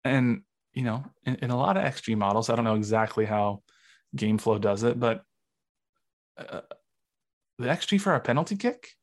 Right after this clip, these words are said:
it's, like, point eight. It's, it's quite high. Um, so you take out that soft penalty, it's very possible that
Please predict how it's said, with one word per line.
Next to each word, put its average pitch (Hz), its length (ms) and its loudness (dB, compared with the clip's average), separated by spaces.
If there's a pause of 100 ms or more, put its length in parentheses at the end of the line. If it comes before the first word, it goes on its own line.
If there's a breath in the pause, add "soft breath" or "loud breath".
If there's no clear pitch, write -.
(720)
it's, - 60 -6
like, 165 200 2
point 196 280 2
eight. - 380 -4 (1000)
It's, - 180 -8
it's - 140 -4
quite 208 260 4
high. 135 360 0 (680 soft breath)
Um, 107 480 4 (920)
so 123 460 6
you 123 160 4
take 185 320 2
out 196 200 4
that 165 160 4
soft 190 360 2
penalty, 202 540 0 (680)
it's 220 180 4
very 151 320 6
possible 117 600 4
that 113 280 4